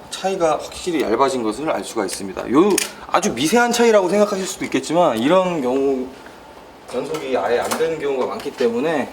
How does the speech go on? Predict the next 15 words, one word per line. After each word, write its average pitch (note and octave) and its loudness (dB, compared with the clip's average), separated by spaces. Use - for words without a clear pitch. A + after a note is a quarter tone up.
체인은 F3+ 0
거의 G#2+ -2
뭐 F#2+ -8
플랫타 F3 0
체인만 A#2+ -4
사용하셔야 C3+ -6
될 G2 -10
것 - -10
같습니다. - -14
네, C#3 2
여기까지 D3+ 2
스램 F#3 -2
레드 C3+ 2
이탭 B2 2
엑세스를 D3+ 2